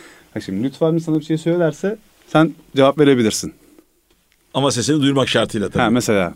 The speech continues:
Speaker 1: görüntü olmadığı için abi şimdi
Speaker 2: Yine oraya getirdin yani hadiseyi.
Speaker 1: Abi onu da
Speaker 2: Yine beni çekmiyorlar. Bir, bir türlü Erkam T V beni transfer etmiyor.
Speaker 1: Abi
Speaker 2: Ya bunları bence bırakalım Sami'cim
Speaker 1: ben,
Speaker 2: ya.
Speaker 1: bence abi şu Ebu Zer abi bence bu işin nirvanasıdır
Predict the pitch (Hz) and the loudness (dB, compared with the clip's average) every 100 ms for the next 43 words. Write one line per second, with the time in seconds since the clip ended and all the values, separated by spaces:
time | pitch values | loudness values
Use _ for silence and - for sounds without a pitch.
0 | - 113 120 127 143 139 156 151 131 123 | -4 0 2 2 2 2 2 0 0 0
1 | 131 123 120 131 - _ - _ _ - | 0 -2 0 -2 -6 _ -20 _ _ -8
2 | 143 165 - 180 196 185 170 170 147 120 | 0 2 4 4 4 4 2 2 2 2
3 | 104 101 117 107 95 156 190 175 190 202 | 2 2 2 0 2 2 4 4 4 4
4 | 196 - 175 180 170 170 151 - 175 165 | 2 0 0 2 4 2 0 0 -2 0
5 | 143 131 117 151 - 123 139 127 135 123 | 0 0 2 0 -2 -10 -10 -8 -8 -8
6 | 139 - 147 139 139 147 135 135 139 127 | -6 -2 2 2 2 -2 0 0 0 0
7 | 131 131 - 139 135 - 127 131 - _ | -2 -2 -2 -2 -2 -4 -6 -6 -10 _
8 | - 117 139 151 196 208 190 190 180 180 | -2 2 2 0 0 0 2 2 2 2
9 | 175 165 131 - 110 101 131 151 156 156 | 2 0 0 -2 -2 -2 0 0 0 0
10 | 147 165 160 151 147 160 - 170 156 156 | 0 2 4 2 0 -2 0 2 2 2
11 | 160 151 147 147 139 - 143 139 131 151 | 4 4 4 2 -2 -4 0 2 2 2
12 | 147 139 135 147 139 139 139 123 104 117 | 2 0 2 2 2 2 2 0 -2 -6
13 | - | -8